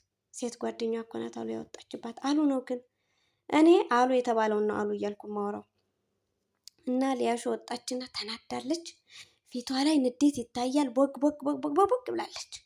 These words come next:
በጣም ተናዳለች። ከዛ «ልቀቁት፣ እንኳን ይሄንን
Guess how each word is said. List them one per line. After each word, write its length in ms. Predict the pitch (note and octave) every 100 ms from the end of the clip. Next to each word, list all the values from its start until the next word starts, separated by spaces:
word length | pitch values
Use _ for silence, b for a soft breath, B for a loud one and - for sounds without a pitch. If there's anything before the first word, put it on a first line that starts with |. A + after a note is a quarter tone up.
| -
በጣም 300 | - - C4+
ተናዳለች። 640 | - - - - - - - -
ከዛ 220 | C4+ C4 F#4+ - _ _ _ _ _ _ _ F4
«ልቀቁት፣ 540 | F#4 F4+ F4 E4+ E4+ - _ _ b b -
እንኳን 380 | E4 E4 E4 D#4
ይሄንን 340 | D#4 D4+